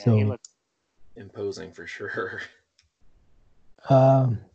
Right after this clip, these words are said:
Speaker 1: let's see. Anything else from you guys on that one?
Speaker 3: No, I think you're,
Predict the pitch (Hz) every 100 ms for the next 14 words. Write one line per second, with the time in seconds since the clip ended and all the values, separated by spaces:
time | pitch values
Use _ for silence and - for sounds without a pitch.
0 | - 131 - - 117 113 113 135 131 123
1 | 127 131 123 - 143 - 120 127 127 123
2 | 120 123 135 143 131 - _ _ - -
3 | - - _ _ _ _ _ _ _ -
4 | 135 170 170 165 156 156 151 143